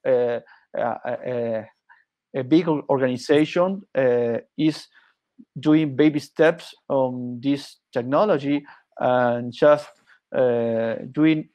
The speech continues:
doing it by stages, you know? And it's amazing just to see the evolution of Davivienda is the, the, I know the, the number two or, or number three bank in Colombia. So i-, it's amazing.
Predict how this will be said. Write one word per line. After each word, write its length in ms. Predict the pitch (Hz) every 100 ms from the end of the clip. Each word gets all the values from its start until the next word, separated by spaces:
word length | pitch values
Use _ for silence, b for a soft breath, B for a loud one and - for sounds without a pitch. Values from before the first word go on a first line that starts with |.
| -
doing 240 | 143 160
it 160 | 156 147
by 200 | 135 131
stages, 680 | 120 - 135 113 - - - -
you 60 |
know? 240 | 110 151 165 - _
And 520 | 139 135 127 123 120 - b
it's 180 | - 135
amazing 580 | 151 160 185 - 127 117
just 260 | - 139 -
to 100 | 131
see 160 | -
the 80 | 143
evolution 640 | 131 117 135 165 - 107 - b b _
of 360 | 123 120 113 - _ -
Davivienda 480 | 131 127 143 165 151
is 140 | 135
the, 520 | 139 131 123 123 117 117
the, 560 | 127 117 113 110 113 - _
I 60 | -
know 220 | 127 123
the, 260 | 117 110 107 _ _ - - B B _
the 160 | 135 123
number 480 | 123 123 120 117 120 -
two 140 | 156
or, 540 | 156 127 113 110 107 107 _ _ _
or 160 | 120 117
number 200 | 120 120
three 180 | 139
bank 360 | 135 127 127 -
in 120 | 123
Colombia. 480 | - 120 131 117 107 B B _
So 380 | - 127 120 117 B -
i-, 40 |
it's 340 | 131 - 147 156
amazing. 520 | 143 120 - 107